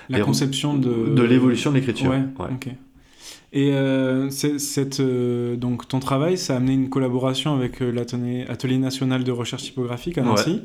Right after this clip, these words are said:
Speaker 2: Ouais, ouais, tout à fait.
Speaker 1: Et, euh, je voulais savoir, euh, du coup, quel rôle, euh, cette collaboration avait eu dans, dans ton travail, et, euh, notamment la collaboration avec Sina
Speaker 2: Fakour.
Speaker 1: Fakour.
Speaker 2: Alors, c'est,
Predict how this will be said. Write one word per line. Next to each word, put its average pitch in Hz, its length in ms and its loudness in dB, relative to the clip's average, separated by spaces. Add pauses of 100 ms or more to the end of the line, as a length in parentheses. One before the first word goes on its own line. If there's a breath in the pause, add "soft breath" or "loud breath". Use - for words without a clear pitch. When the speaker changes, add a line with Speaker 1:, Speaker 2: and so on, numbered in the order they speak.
Speaker 2:
Ouais, 104 120 0
ouais, - 60 -4
tout - 200 -8
à - 20 -2
fait. 92 220 -6 (200)
Speaker 1:
Et, 131 200 2
euh, 127 380 2
je 120 40 -2
voulais 135 160 4
savoir, 143 440 2
euh, 123 300 2
du 120 140 -2
coup, 151 180 -6
quel 143 200 0
rôle, 139 300 2
euh, 117 260 0
cette - 180 -8
collaboration 120 580 -4
avait 120 160 -2
eu 123 120 -2
dans, 113 260 -4
dans 113 200 -4
ton 117 120 -10
travail, 139 680 -2
et, 117 380 0
euh, 107 300 -4
notamment 113 320 -2
la 127 100 -2
collaboration 117 500 -4
avec 117 240 -4
Sina 120 680 -4
Speaker 2:
Fakour. 113 340 -2
Speaker 1:
Fakour. 139 300 -2 (720 loud breath)
Speaker 2:
Alors, 156 480 2
c'est, 147 420 2